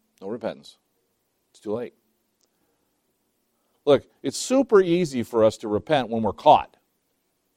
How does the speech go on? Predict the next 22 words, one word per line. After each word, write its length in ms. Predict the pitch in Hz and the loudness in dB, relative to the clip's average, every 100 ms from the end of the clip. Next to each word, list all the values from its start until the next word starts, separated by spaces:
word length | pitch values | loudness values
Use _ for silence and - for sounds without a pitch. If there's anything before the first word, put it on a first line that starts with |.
| _ _ _ _ _ _ _ _ _ _ _ - | _ _ _ _ _ _ _ _ _ _ _ -4
When 160 | 139 | -2
the, 160 | 151 143 | -2 -4
when 200 | 139 143 | -2 -4
authority 800 | 139 135 123 - 180 214 226 220 | 0 2 2 4 6 8 6 4
over 340 | 180 175 135 98 | 4 4 4 4
us 240 | 92 - | 2 -4
calls 400 | - 135 170 185 | 2 8 8 8
us 240 | 202 - - - | 4 -2 -12 -6
to 220 | 151 151 - | 0 0 0
account 420 | 117 - 135 104 | -6 -6 -8 -8
for 160 | - 127 | -4 0
our 160 | 139 | 0
actions, 640 | 117 120 113 - 76 - - _ _ _ _ _ - | 0 -4 -6 -12 -18 -20 -20 _ _ _ _ _ 2
it's 240 | 139 127 | 2 2
really 580 | 123 123 170 196 202 202 | -2 0 4 6 6 4
easy 520 | 190 165 165 139 107 | 2 0 0 -2 -4
to 140 | 95 104 | -6 -8
say, 560 | - 117 107 101 95 - _ _ _ _ _ _ _ _ _ _ _ _ _ | -2 2 2 0 -4 -8 _ _ _ _ _ _ _ _ _ _ _ _ _
"Yeah, 200 | 80 80 _ _ _ _ _ _ _ _ _ _ _ _ _ _ _ _ _ _ _ _ _ - | -20 -20 _ _ _ _ _ _ _ _ _ _ _ _ _ _ _ _ _ _ _ _ _ -10
I 100 | 107 | -8
did 260 | 78 76 - | -8 -14 -20
that." 200 | 65 | -20